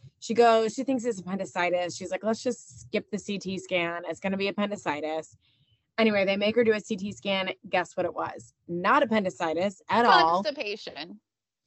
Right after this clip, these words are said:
Speaker 1: She
Speaker 2: Yeah.
Speaker 1: had poop all the way
Speaker 2: Mm-hmm.
Speaker 1: up her large intestine and into her small intestine, which I didn't even
Speaker 2: Mm-hmm.
Speaker 1: think could happen. Um, turns out she had been taking care of her grandmother, who's on her deathbed, basically,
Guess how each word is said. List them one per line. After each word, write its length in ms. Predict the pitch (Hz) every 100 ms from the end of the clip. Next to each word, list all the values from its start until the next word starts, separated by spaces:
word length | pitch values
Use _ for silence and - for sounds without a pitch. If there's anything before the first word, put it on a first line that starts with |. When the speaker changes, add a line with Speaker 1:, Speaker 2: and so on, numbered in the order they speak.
| _
Speaker 1:
She 280 | _ - 277
Speaker 2:
Yeah. 100 | 277
Speaker 1:
had 200 | 254 214
poop 400 | - 285 240 233 - _ - - _ _ _ -
all 280 | 214 262 302
the 80 |
way 420 | 339 320 311 311 240
Speaker 2:
Mm-hmm. 120 | 240 240
Speaker 1:
up 200 | 247 - _ -
her 380 | 220 214 208 - -
large 340 | 190 190 208
intestine 500 | 233 240 240 - 247
and 120 | 226
into 220 | 226 226 233
her 120 | 240
small 720 | - - 240 233 226 247 254
intestine, 600 | 220 175 156 131 - 160
which 140 | 175 240
I 40 |
didn't 200 | 233 226
even 220 | 220 220
Speaker 2:
Mm-hmm. 40 | 233
Speaker 1:
think 180 | 190 - -
could 100 | 180 175
happen. 460 | - 165 156 190 _ _ _ _ _ _ _ -
Um, 560 | 220 208 202 196 196 190 190 -
turns 280 | - 285 294
out 260 | 254 226 -
she 200 | - 226
had 200 | 220 196
been 120 | 196
taking 300 | 196 190 202
care 220 | 196 185
of 120 | 175 -
her 460 | 180 175 170 170 - 202
grandmother, 760 | 190 190 208 214 214 208 214
who's 460 | 208 190 185 180 175 - -
on 220 | - 185
her 140 | 170
deathbed, 540 | 185 170 - - 151 151
basically, 600 | 156 - 160 165 160 180